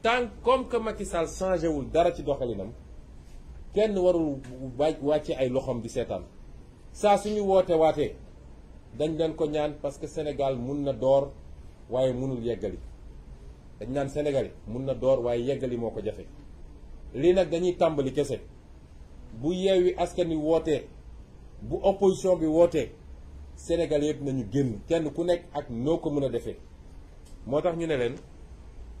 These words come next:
lépp loo xam ne programme nañ ko ci activité, waxoon nañ leen ni am na le vingt-neuf activité bu ñu, euh, programme ba pare.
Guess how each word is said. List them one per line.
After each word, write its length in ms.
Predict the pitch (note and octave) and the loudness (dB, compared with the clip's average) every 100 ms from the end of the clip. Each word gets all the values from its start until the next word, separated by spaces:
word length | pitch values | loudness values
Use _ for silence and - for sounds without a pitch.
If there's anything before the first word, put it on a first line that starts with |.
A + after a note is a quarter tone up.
| - - A#2+ | -14 -14 -8
lépp 340 | C3+ G#3 G#3 | 2 2 2
loo 200 | F#3+ F3+ | 2 0
xam 260 | F3 E3 E3 | 0 -4 -2
ne 160 | D#3 - - - | -4 -6 -14 -6
programme 480 | E3 D#3 D#3+ D3+ C#3+ | -4 -2 -2 -2 -4
nañ 160 | C#3 | -6
ko 100 | C#3 C#3 | -8 -10
ci 140 | C#3 C3+ | -10 -8
activité, 500 | C#3+ C#3 A#2+ A#2 F#2 - - - - - - - | -8 -8 -10 -10 -12 -16 -18 -18 -20 -20 -18 -10
waxoon 240 | C3 C3+ C#3+ | -6 -4 -4
nañ 140 | D3 | -4
leen 180 | D3+ D#3+ | -4 -4
ni 80 | E3+ | -6
am 180 | D3 D3 | -6 -6
na 80 | C#3+ | -4
le 100 | C3+ | -6
vingt-neuf 520 | A#2+ D3 C#3 D3+ D#3 | -2 0 0 -2 -4
activité 420 | C#3 - B2 - B2+ | -10 -10 -12 -8 -8
bu 140 | A#2+ | -6
ñu, 120 | B2+ C3 - - - - - - - - - B2 | -8 -8 -12 -14 -14 -16 -16 -16 -16 -14 -14 -8
euh, 300 | B2 A#2+ A#2+ - - - | -4 -2 -4 -8 -16 -4
programme 380 | C#3 C3 B2 | -4 -2 -4
ba 80 | A#2 | -6
pare. 260 | A#2 A#2 | -6 -6